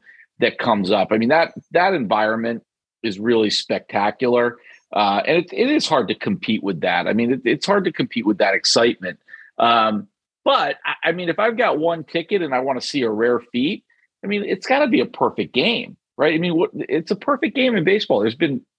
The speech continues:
what, twenty-two in the history of Major League Baseball? I mean, we get maybe one every six or seven years that, where you see it. And, um, I, you know, I, I think that's,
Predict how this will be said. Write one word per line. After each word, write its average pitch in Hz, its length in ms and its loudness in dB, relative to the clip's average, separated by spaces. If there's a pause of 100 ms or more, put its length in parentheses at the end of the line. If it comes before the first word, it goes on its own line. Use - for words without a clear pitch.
(100)
what, 139 180 -4 (160)
twenty-two 147 840 0 (400)
in 143 100 0
the 117 100 2
history 147 680 0
of 127 120 2
Major 139 300 0
League 131 200 0
Baseball? 143 380 0
I 165 40 0
mean, 127 200 0 (400)
we 143 80 -4
get 139 280 -2 (520)
maybe 139 300 2
one 107 500 2
every 117 420 0
six - 580 -4
or 123 100 -2
seven 113 480 0
years 123 420 0
that, 117 120 0 (200)
where 107 180 0
you 104 140 0
see 110 320 2
it. 165 160 2
And, 98 260 -2 (460)
um, 107 480 0
I, - 180 -6
you 214 160 0
know, 123 140 4
I, 156 400 0
I 196 40 0
think 180 280 -4
that's, - 440 -2